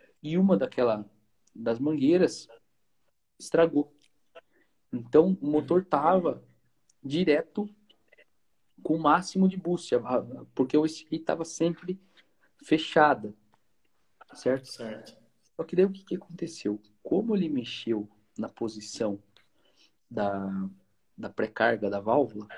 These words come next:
Speaker 1: a gente teve que
Speaker 2: Uhum.
Speaker 1: recalibrar todo o P I D.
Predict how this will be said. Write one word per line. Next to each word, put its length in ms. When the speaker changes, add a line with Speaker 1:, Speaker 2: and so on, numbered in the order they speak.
Speaker 1:
a 100
gente 260
teve 280
que 100
Speaker 2:
Uhum. 60
Speaker 1:
recalibrar 800
todo 260
o 40
P 140
I 120
D. 240